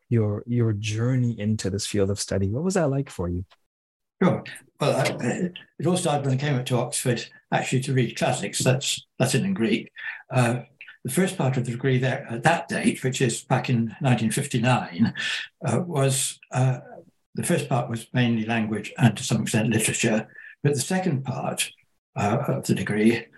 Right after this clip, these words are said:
Speaker 2: was on ancient history and philosophy. My interest at that stage was very much in language, the way that languages work and so on. And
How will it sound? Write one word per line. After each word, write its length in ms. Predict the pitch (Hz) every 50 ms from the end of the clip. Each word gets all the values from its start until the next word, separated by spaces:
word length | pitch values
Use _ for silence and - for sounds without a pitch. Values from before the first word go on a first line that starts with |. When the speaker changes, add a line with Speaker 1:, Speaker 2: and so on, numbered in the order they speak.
| - _ _ _ - - _
Speaker 2:
was 440 | - 139 139 135 131 131 - 143 - - - 117 -
on 520 | - 127 131 131 127 131 127 127 135 - -
ancient 320 | - 131 131 135 135 123
history 360 | - - 147 131 - - 143 131
and 100 | 123 -
philosophy. 640 | 165 143 131 135 - - - - 104 90 87 - - - - - _ _ _ _ _ _
My 220 | 135 127 127 127
interest 560 | 135 135 135 - 175 151 - 165 - - - -
at 140 | - -
that 200 | - 143 170 180
stage 420 | - - - - - 180 170 170 -
was 140 | 135 123 -
very 180 | 131 123 123
much 320 | 127 131 120 127 - - -
in 220 | - 131 113 110
language, 800 | 107 117 123 127 131 120 - - - - 180 180 - - - -
the 80 | - 117
way 140 | 110 110 110
that 140 | - - -
languages 500 | 123 113 92 92 92 - - 92 - -
work 420 | 92 98 117 139 - - - - -
and 180 | 110 107 110
so 260 | - - 104 92 170 -
on. 220 | - 220 220 - - - - - - -
And 380 | - 147 143 147 143 139 135 135